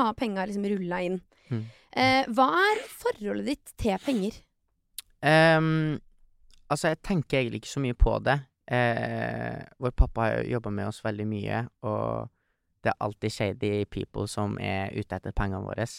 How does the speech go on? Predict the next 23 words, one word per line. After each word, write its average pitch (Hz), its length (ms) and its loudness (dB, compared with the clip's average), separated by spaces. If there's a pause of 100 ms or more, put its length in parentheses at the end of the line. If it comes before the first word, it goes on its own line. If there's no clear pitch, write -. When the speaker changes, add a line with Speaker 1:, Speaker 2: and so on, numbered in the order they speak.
Speaker 1:
Mm. 254 160 -4
Speaker 2:
eh, 104 260 -4
som - 160 -6
vi 104 80 0
jobber 101 220 -4
med. 107 220 -4 (640)
Så 123 440 6
vi 117 180 -2
er 127 180 2
egentlig 117 360 -2
veldig 117 440 0
flinke 107 280 -4
på 110 100 -4
å 110 40 -2
spare 98 320 -2
de. 135 200 2 (240)
Altså, 120 300 -2
det 123 120 -2 (100)
eneste 120 720 2
dyre 110 540 -2
jeg 107 100 0
har 107 120 2
kjøpt, - 480 -4